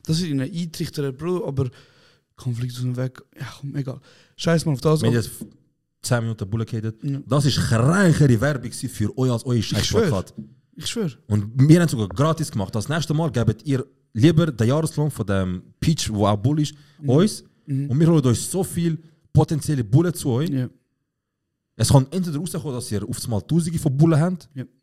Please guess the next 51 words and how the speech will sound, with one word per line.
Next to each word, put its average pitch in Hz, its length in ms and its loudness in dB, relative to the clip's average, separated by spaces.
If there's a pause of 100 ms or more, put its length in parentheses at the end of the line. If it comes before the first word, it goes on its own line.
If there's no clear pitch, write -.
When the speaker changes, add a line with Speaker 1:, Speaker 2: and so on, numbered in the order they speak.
(220)
Speaker 2:
oder 120 180 2
es - 80 2
passiert - 280 -2
das, 107 80 -4
was 104 100 -4
in 95 80 -2
Marseille 101 300 2
passiert 131 360 0
und 104 60 -2
eure 92 100 0
Station 90 320 -4
brennt. 78 300 -6 (1600)
Nein, 85 220 -8
passiert - 200 -8
Speaker 1:
Theoretisch. 135 600 2
Speaker 2:
nicht. - 200 -20
Theoretisch. 82 440 -18
Speaker 1:
Theoretisch. 123 360 -10 (400)
Speaker 2:
Nein, 92 240 -4
Spaß, 135 300 4
Speaker 1:
Ähm, 131 80 0
Speaker 2:
alles 95 200 -2
gut, - 160 -4
Spaß 95 200 -6
beiseite. 87 360 -10 (640)
Also, 87 160 -10
Speaker 1:
der 135 280 4
Speaker 2:
wir 131 60 4
sind 120 120 -2
ja 98 60 -2
trotzdem, 117 260 -6
aber 87 160 -6
das 87 140 -6
ist - 100 -16
vor 85 160 -16
allem 80 120 -6 (260)
Speaker 1:
Wir 151 180 0
sind, 147 380 -2 (300)
ich - 140 -14
bin 147 160 -4
mal, 139 180 -4
wo, 131 100 -6 (120)
wo 135 160 -6
wir 135 160 0
in, 135 240 -4
in 131 260 -10
Kosovo 151 400 -4
letztes 139 260 -8
Jahr 131 140 -10 (360)
gedreht 131 320 -6
haben, 127 160 -8